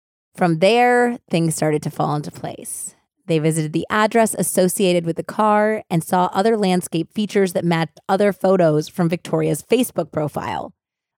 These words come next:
Astoundingly, this was only about four to five blocks away from where Nadia lived.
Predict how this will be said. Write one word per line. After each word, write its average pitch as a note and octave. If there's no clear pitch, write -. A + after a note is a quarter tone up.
Astoundingly, A3+
this F3
was A#3+
only F#3
about E3+
four E3+
to E3+
five D3+
blocks D3
away C#3+
from D#3
where D#3
Nadia C#3+
lived. C#3